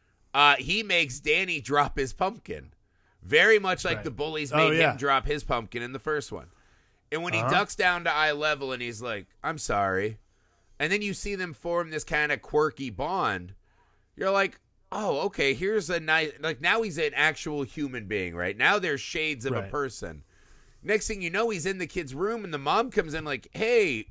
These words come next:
Speaker 1: guy who takes fucking toplesses of me, what are you doing in here?" And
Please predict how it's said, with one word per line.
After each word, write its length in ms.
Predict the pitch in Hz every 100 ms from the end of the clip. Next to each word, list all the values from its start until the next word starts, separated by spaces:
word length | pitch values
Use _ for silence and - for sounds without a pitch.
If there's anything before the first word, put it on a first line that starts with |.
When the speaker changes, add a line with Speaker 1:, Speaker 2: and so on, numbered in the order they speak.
| -
Speaker 1:
guy 300 | 139 147 156
who 160 | 143
takes 380 | 131 - 147 131
fucking 640 | - 160 143 - 156 120 - _ _ _ _ _
toplesses 720 | - 143 151 - 160 - 160
of 120 | 160 151
me, 200 | 170 220
what 180 | 185
are 40 | 208
you 120 | 190
doing 460 | 120 160 220 247 151
in 100 | 113
here?" 280 | 113 107
And 100 | 123